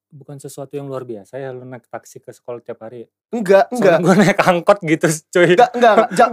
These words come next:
Speaker 2: oh, ja-
Speaker 1: <laughs> Kamu naik angkot, papa gak mau nganterin gitu.
Speaker 2: Zamannya beda, Jer.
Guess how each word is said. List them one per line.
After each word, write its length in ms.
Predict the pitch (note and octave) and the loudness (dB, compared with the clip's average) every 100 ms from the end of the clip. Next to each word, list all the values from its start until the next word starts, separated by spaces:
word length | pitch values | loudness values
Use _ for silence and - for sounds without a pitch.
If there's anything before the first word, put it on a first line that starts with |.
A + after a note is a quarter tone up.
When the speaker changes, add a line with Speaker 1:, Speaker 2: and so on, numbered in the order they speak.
| G#3 A#3 | 2 4
Speaker 2:
oh, 100 | C4 | 4
ja- 240 | G3+ A3 | 4 2
Speaker 1:
<laughs> 40 | - | 4
Kamu 240 | F#3 A3 C#4 | 4 6 4
naik 180 | B3+ A3+ | 4 2
angkot, 400 | A3+ A#3 C4 A#3 _ | -2 2 0 0 _
papa 200 | F#3+ F#3+ | 0 2
gak 140 | A3+ | 2
mau 120 | G#3+ G#3 | 4 4
nganterin 340 | G3+ G#3 G#3+ G3+ | 2 4 2 4
gitu. 140 | F3+ | 2
Speaker 2:
Zamannya 260 | E3+ G3 C4 | 2 2 2
beda, 200 | A#3+ A#3 | 2 2
Jer. 220 | F3+ D#3+ | 2 -2